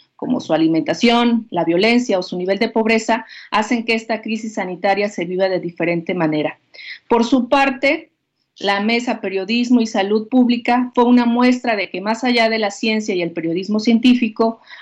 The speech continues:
hay muchos temas que abordar desde, desde la salud pública, entendiéndola en su concepto más amplio. Los participantes coincidieron en la importancia de preguntarse cómo fue que los sistemas de salud de América Latina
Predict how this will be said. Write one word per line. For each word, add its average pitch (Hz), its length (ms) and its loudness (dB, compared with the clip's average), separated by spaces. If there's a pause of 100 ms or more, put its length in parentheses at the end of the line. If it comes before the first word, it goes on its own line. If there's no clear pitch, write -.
hay 226 200 2
muchos 269 500 2
temas 233 320 -4
que - 100 -8
abordar 185 400 -2
desde, 180 400 -8
desde 180 320 0
la 170 120 0
salud 180 320 -4
pública, 165 560 -4
entendiéndola 226 880 4 (340)
en 196 160 -6
su 254 260 0
concepto 214 600 0
más 190 260 -4
amplio. 175 400 -4 (640)
Los 247 160 4
participantes 262 720 2
coincidieron 247 580 0
en 214 140 0
la 196 40 -6
importancia 254 800 -2
de 240 80 -2
preguntarse 214 880 -6
cómo 254 380 0
fue 247 260 0
que 247 140 -4
los 208 160 -6
sistemas 208 500 -6
de 196 80 -6
salud 185 340 -6
de 196 100 0
América 196 380 -2
Latina 196 640 -2